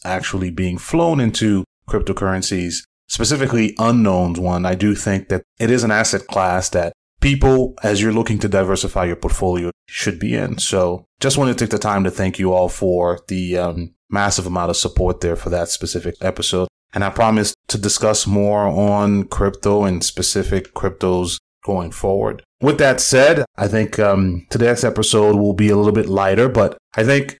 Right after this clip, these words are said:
today's episode will really speak to, and look, I am not gonna call this lazy investors, because honestly, if you invest well and you invest for the long term, it is actually really, really boring. So I'm not saying this as a,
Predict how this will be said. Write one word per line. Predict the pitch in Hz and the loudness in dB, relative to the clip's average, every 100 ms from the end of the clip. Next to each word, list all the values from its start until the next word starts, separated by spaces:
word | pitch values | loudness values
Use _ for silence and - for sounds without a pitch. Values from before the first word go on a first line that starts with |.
| _ | _
today's | 135 127 127 123 | 0 2 4 2
episode | 113 117 113 107 104 | 0 0 2 2 4
will | 104 101 98 85 | 4 4 2 0
really | 123 170 151 | 0 2 2
speak | 110 - - - 120 - - | 0 -2 -2 0 0 -2 -4
to, | - 110 101 98 - - _ | 0 2 4 2 -2 -8 _
and | 127 131 | -2 2
look, | 131 - - | 2 0 0
I | 127 | 2
am | 147 | 2
not | 143 165 180 | 2 0 0
gonna | 127 113 | -2 -2
call | - 110 110 110 107 | 2 4 6 6 4
this | 101 98 - 98 | 2 2 0 0
lazy | 98 104 104 110 | 2 2 2 2
investors, | 107 113 117 131 131 | 2 0 0 -2 -2
because | 101 107 107 | -4 -4 -2
honestly, | 123 127 113 95 - _ _ - | 0 0 0 -2 -4 _ _ -4
if | 110 113 | 0 2
you | 113 | 2
invest | 104 107 123 127 - - _ - | 2 4 4 2 -2 -6 _ -4
well | 98 104 107 113 | 2 4 6 4
and | 104 | 4
you | 98 | 2
invest | 92 95 101 - | 2 0 -2 -2
for | |
the | 92 | 0
long | 92 98 95 | 2 2 2
term, | 123 117 | 2 2
it | 95 | 2
is | 92 | 2
actually | 101 - 101 92 | 0 0 0 2
really, | 98 101 98 | 4 2 2
really | 95 90 | 0 0
boring. | 85 92 95 139 160 _ _ - | 0 0 0 -2 -4 _ _ -2
So | 120 110 | 4 4
I'm | 107 107 | 6 4
not | 110 110 | 4 2
saying | - 104 101 104 | 0 0 2 2
this | 104 104 | 2 2
as | 95 92 | 0 2
a, | 90 87 87 | 2 2 -2